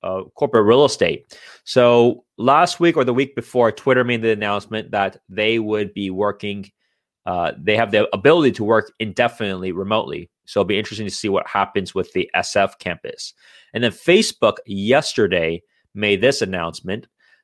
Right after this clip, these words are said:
that they will permanently shift tens of thousands of jobs to remote work.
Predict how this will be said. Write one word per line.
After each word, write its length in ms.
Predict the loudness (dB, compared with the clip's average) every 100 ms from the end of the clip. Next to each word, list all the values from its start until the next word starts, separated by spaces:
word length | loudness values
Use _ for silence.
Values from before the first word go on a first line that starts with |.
| -2
that 240 | 0 -2 -6
they 220 | 0 2
will 220 | 4 4 0
permanently 1000 | -2 0 2 2 -2 -4 -6 -8 -10 _ _
shift 480 | -16 -4 -2 -2 _ _
tens 320 | -8 -8 -2
of 140 | -4 0
thousands 400 | 0 0 0 -6
of 140 | -8
jobs 400 | -4 -2 -2 -4
to 140 | -6
remote 340 | -6 -4 -6 -2
work. 400 | -2 -2 -6